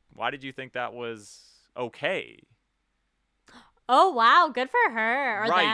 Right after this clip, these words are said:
Speaker 2: them.
Speaker 1: Okay, so that's my question. Is it okay for a server <laughs> to call you out?
Speaker 2: Um, I think it depends on how they, it's done.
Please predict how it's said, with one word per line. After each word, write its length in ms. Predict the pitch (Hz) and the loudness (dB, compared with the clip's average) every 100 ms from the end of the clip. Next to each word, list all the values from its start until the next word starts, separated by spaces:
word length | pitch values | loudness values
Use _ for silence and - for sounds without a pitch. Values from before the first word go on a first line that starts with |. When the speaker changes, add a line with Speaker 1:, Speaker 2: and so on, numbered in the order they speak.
| 220 | -2
Speaker 2:
them. 140 | 202 165 | -8 -10
Speaker 1:
Okay, 240 | 143 185 | -4 -6
so 100 | 151 | -4
that's 180 | 147 165 | -4 -4
my 120 | 156 | -6
question. 680 | 143 - 214 - - 69 _ _ _ _ _ _ _ _ _ | -6 -2 -2 -2 -12 -18 _ _ _ _ _ _ _ _ _
Is 200 | 147 143 | -10 -6
it 160 | 170 - | -6 -4
okay 1000 | 170 185 165 185 247 147 95 69 - 127 _ _ _ _ _ | -4 -4 -2 -2 0 -2 -6 -12 -20 -20 _ _ _ _ _
for 200 | 131 143 | -8 -8
a 60 | 139 | -8
server 600 | - 208 208 110 85 127 - - _ _ | -6 -4 -4 -6 -10 -10 -10 -16 _ _
<laughs> 480 | _ _ _ _ _ | _ _ _ _ _
to 80 | - | -18
call 340 | - - 139 151 | -10 -4 -4 -2
you 160 | 196 | 0
out? 300 | 330 202 104 _ _ _ _ _ _ _ _ _ _ _ _ _ - | 2 2 -2 _ _ _ _ _ _ _ _ _ _ _ _ _ -4
Speaker 2:
Um, 580 | 247 277 285 285 294 254 - 254 | -2 0 -2 -4 -6 -12 -14 -12
I 100 | 262 | -10
think 220 | 277 285 | -10 -12
it 80 | 330 | -12
depends 440 | 415 330 269 269 | -14 -10 -12 -8
on 220 | 269 247 - _ | -10 -10 -16 _
how 1300 | _ - - 208 202 202 202 196 196 190 185 180 - _ _ _ 190 | _ -20 -12 -6 -4 -4 -8 -10 -10 -12 -14 -16 -20 _ _ _ -18
they, 280 | 208 190 - | -14 -12 -12
it's 220 | 208 165 | -16 -16
done. 500 | - 170 165 214 269 | -12 -10 -8 -12 -16